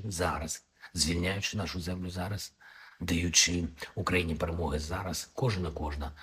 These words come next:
хто б'ється заради України, дає свободу і усім новим поколінням нашого народу. Ніколи на нашій землі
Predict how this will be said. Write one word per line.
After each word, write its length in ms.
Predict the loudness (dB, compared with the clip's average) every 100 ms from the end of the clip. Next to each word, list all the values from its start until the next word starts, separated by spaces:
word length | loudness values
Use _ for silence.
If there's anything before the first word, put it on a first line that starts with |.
| -18 -8
хто 140 | -2
б'ється 380 | 2 2 2 -2
заради 360 | -2 0 -2
України, 440 | -2 -4 -4 -6 -6
дає 260 | -4 -4
свободу 460 | -4 -4 -4 -2 -2
і 60 | -2
усім 320 | -2 -2 -2
новим 300 | -2 -2 -4 -12 -14
поколінням 580 | -6 -2 -2 0 -2 -4 -8 -20 _ _ _ _ _ 4
нашого 360 | 4 6 2
народу. 400 | 0 0 -2 -4 -10 -18 -20 -20 _ 0
Ніколи 580 | 8 8 8 4 4 2
на 180 | 0 -2
нашій 300 | 0 2 2
землі 520 | 0 -2 -4 -4 -6